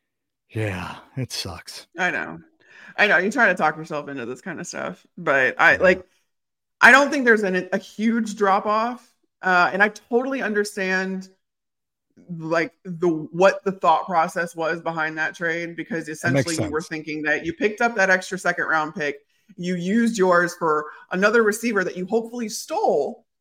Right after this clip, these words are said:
Speaker 2: because the receiver market, as we were just alluding to with Justin Jefferson, is very expensive. So, like,
Speaker 1: Yeah.
Speaker 2: I understand the thought process behind what Ryan Poles did. It didn't work out.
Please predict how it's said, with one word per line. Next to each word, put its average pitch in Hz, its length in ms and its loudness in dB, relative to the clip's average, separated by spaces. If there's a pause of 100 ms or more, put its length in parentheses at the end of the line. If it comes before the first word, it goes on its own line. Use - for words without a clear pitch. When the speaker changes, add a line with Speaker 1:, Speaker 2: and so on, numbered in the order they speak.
Speaker 2:
because 226 400 -2
the - 80 -2
receiver 285 340 0
market, 196 560 0 (500)
as 175 140 4
we 180 80 0
were 185 60 2
just 185 180 -6
alluding 196 300 0
to 190 140 -4
with 185 100 -2
Justin 196 240 -2
Jefferson, 170 520 -4 (280)
is 180 100 -4
very 240 360 6
expensive. - 600 -6 (360)
So, 233 160 4
like, 220 160 6
Speaker 1:
Yeah. - 120 -2
Speaker 2:
I 339 120 0
understand 254 520 -6
the 196 60 -4
thought 196 240 0
process 175 320 -2
behind 190 300 -2
what 165 120 -2
Ryan 170 260 -2
Poles 156 240 -4
did. - 320 -4 (380)
It 214 160 0
didn't 214 240 0
work 139 220 -6
out. 214 420 -2